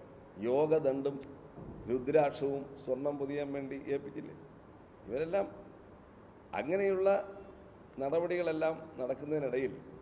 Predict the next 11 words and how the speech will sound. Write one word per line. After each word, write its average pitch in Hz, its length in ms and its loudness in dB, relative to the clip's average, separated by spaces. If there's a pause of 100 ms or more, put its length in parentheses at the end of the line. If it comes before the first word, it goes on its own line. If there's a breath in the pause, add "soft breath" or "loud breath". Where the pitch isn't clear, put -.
(360)
സത്യസന്ധമായിട്ടുള്ള 147 840 0
കാര്യങ്ങൾ 143 400 2
കൂടി 135 160 -2
ചെയ്യാൻ 123 480 -2 (380)
ബഹുമാനപ്പെട്ട 113 520 -4
മന്ത്രി 95 200 -6 (120)
തയ്യാറാണ്. 90 460 -2
ഡി 143 40 -2
എ 196 240 2
എന്ന് 165 120 0
കൊടുക്കും 135 480 -2